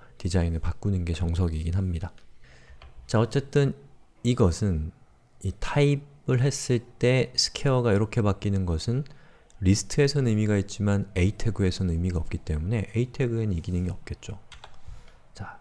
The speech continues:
다시 여기 있는 에이치티엠엘 앵커 엘리먼트,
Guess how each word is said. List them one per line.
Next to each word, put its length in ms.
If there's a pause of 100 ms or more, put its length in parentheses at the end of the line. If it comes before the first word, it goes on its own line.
다시 500 (1500)
여기 160
있는 260
에이치티엠엘 840
앵커 680
엘리먼트, 560